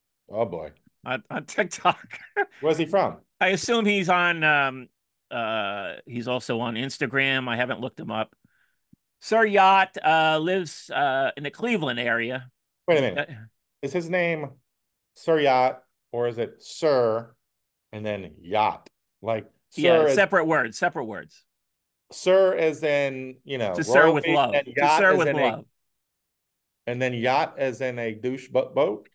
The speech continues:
Speaker 2: <laughs>
Speaker 1: That has spell?
Speaker 2: You've never been on a yacht? They're nice.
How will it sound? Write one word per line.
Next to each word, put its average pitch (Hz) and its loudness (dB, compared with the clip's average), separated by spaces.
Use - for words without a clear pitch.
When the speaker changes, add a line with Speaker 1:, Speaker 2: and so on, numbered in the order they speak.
Speaker 2:
<laughs> 165 -10
Speaker 1:
That 139 2
has 135 0
spell? 202 0
Speaker 2:
You've 208 -2
never 190 0
been 170 0
on 165 2
a 156 -2
yacht? 143 0
They're 170 -8
nice. 170 -6